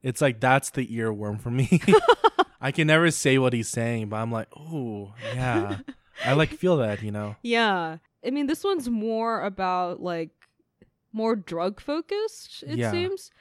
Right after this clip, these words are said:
Speaker 1: Kane Sugar is cocaine.
Speaker 2: Yeah, right?
Speaker 1: Yeah.
Speaker 2: Um, s-
Speaker 1: Coke is brought up, like, a couple of
Speaker 2: It
Speaker 1: times
Speaker 2: is. It
Speaker 1: within
Speaker 2: is.
Speaker 1: the album.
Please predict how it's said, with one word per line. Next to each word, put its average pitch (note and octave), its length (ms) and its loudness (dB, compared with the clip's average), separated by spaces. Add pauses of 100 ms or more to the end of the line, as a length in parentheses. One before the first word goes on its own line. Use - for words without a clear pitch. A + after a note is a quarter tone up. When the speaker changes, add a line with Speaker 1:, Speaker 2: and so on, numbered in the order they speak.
(140)
Speaker 1:
Kane C#3+ 160 2
Sugar C3 260 0
is G#2+ 300 -4
cocaine. - 160 -2
Speaker 2:
Yeah, F3 400 0
right? G3+ 340 0 (140)
Speaker 1:
Yeah. G#2+ 260 -8 (140)
Speaker 2:
Um, F3+ 640 -2 (140)
s- - 320 -16 (220)
Speaker 1:
Coke G3+ 280 2
is A#3+ 140 0
brought E3 200 8
up, C#3 160 6
like, A#2 140 2
a G#2+ 80 -4
couple G#2+ 360 -2
of G2+ 80 0
Speaker 2:
It - 140 6
Speaker 1:
times - 40 8
Speaker 2:
is. E3+ 600 0
It G#3 160 0 (100)
Speaker 1:
within D#3 140 2
Speaker 2:
is. G#2 80 -4
Speaker 1:
the G#2 140 -4
album. G2+ 440 -8